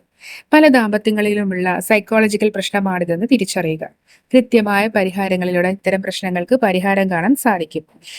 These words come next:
ഇതിലൂടെ തകർച്ചയിലേക്ക് നീങ്ങാവുന്ന പല ദാമ്പത്യങ്ങൾക്കും തടയിടാനും സാധിക്കും. തുറന്നു പറച്ചിലുകളും വേണ്ട ചികിത്സയുമാണ് ഇതിന് വേണ്ടത് എന്ന് പ്രത്യേകം മനസ്സിലാക്കുക. അപ്പോൾ ഈ ടിപ്പ് നിങ്ങൾക്ക് ഉപകരിച്ചു എന്ന് കരുതുന്നു.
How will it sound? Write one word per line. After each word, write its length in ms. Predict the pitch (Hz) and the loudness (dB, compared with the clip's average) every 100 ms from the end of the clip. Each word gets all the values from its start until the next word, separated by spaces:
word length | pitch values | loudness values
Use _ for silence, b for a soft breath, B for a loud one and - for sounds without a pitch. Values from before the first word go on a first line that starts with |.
| B | B
ഇതിലൂടെ 460 | 262 269 285 277 226 | 4 6 6 6 4
തകർച്ചയിലേക്ക് 760 | 226 208 220 - 240 226 226 208 | 0 -2 -2 0 2 2 0 -2
നീങ്ങാവുന്ന 600 | 196 190 190 185 180 180 | -2 -2 -2 -2 -2 -2
പല 160 | 196 208 | 0 2
ദാമ്പത്യങ്ങൾക്കും 840 | 202 196 208 214 202 185 175 175 208 | 0 0 0 0 0 0 -2 -2 2
തടയിടാനും 540 | 202 226 196 180 208 | 4 2 2 0 -2
സാധിക്കും. 500 | 285 233 156 - - _ b b b _ _ - | 0 -2 -4 -10 -18 _ b b b _ _ 4
തുറന്നു 400 | 302 330 359 359 | 6 6 6 4
പറച്ചിലുകളും 600 | 214 180 202 185 180 170 - _ | 2 0 -2 -2 -2 -4 -8 _
വേണ്ട 300 | 185 180 180 | 0 2 2
ചികിത്സയുമാണ് 800 | 180 185 196 196 233 240 226 214 | 0 0 -2 2 4 4 2 0
ഇതിന് 200 | 208 202 | 0 -2
വേണ്ടത് 420 | 202 190 190 196 | -2 -2 0 0
എന്ന് 260 | 196 190 180 | 0 -2 -4
പ്രത്യേകം 720 | 294 _ 190 - 202 220 254 | -8 _ -14 -6 2 4 4
മനസ്സിലാക്കുക. 680 | 190 165 - 180 165 165 - - _ _ _ _ _ _ _ - | 2 -4 -4 -4 -4 -6 -6 -8 _ _ _ _ _ _ _ 0
അപ്പോൾ 240 | 247 247 | 2 4
ഈ 60 | 233 | 4
ടിപ്പ് 320 | 226 220 214 | 2 0 0
നിങ്ങൾക്ക് 320 | 208 196 196 - | 0 0 0 2
ഉപകരിച്ചു 500 | 208 175 190 - 240 | 2 2 -2 0 2
എന്ന് 200 | 214 180 | 2 2
കരുതുന്നു. 420 | 170 156 156 | 0 0 -2